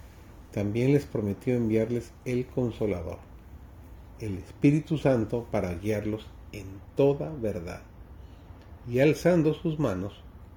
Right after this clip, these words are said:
los bendijo. Nosotros debemos destinar momentos especiales para meditar, orar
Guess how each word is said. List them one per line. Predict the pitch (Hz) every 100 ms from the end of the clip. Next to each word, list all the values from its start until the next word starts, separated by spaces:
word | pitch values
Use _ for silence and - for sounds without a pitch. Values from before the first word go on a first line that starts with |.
| -
los | 120 117
bendijo. | 117 92 80 - - - - - - - - - - - - - - -
Nosotros | 151 151 185 190 233 233 - 123
debemos | 117 120 147 147
destinar | 120 - 107 107 131
momentos | 117 101 107 107 113
especiales | 101 - 92 107 107 107
para | - 101 92
meditar, | 90 87 85 90 87 - - - - - - - - -
orar | 117 120 139 160